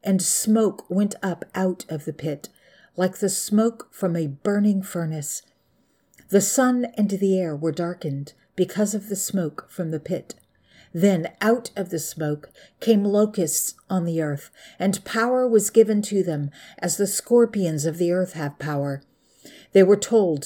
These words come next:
that they should not hurt the grass of the earth, neither any green thing, neither any tree, but only those people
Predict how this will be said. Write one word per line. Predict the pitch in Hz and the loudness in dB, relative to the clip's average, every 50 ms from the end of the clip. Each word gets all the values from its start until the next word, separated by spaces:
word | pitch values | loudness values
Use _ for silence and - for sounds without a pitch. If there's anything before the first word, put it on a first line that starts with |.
| - 147 | -8 -6
that | 175 175 175 | -6 -4 -2
they | - 190 | -2 -2
should | 190 - - 226 190 | -2 0 -2 -2 -2
not | 185 190 208 214 247 240 - | 0 -2 -2 -2 -4 -6 -8
hurt | - - 247 190 - - - - | -6 -4 -4 -4 -4 -8 -12 -8
the | - 175 | -6 -6
grass | 170 - 185 170 175 190 190 - - - - | -4 -4 -4 -4 -4 -6 -8 -8 -10 -8 -6
of | 208 202 | -8 -6
the | 208 208 202 185 | -2 -2 -2 0
earth, | 156 147 143 - - _ - - - - _ _ - | 0 -2 -4 -6 -10 _ -20 -20 -20 -20 _ _ -2
neither | 185 208 214 208 214 220 - - | 2 4 4 6 6 6 4 6
any | 247 254 254 277 254 | 2 4 4 4 2
green | 214 226 240 240 233 226 214 | 2 0 2 2 2 2 0
thing, | 214 - 226 202 151 139 139 139 - _ _ _ _ - - | 0 0 -2 0 0 -2 -4 -6 -8 _ _ _ _ -8 -4
neither | 175 185 175 175 190 190 185 - | -2 0 0 2 2 0 0 0
any | 208 196 208 208 | 0 2 2 0
tree, | 202 - - 214 196 170 135 139 143 _ _ _ _ - | -2 -2 -2 0 0 0 0 -4 -8 _ _ _ _ -4
but | 147 190 170 147 - - - _ _ _ _ _ | -2 0 0 0 -4 -8 -18 _ _ _ _ _
only | - 226 233 254 269 294 269 | 6 6 6 8 6 4 4
those | 240 269 262 247 254 | 4 4 2 2 0
people | - - - 262 247 - - 156 139 131 - | -6 -6 -4 -4 -4 -2 -2 -4 -4 -4 -8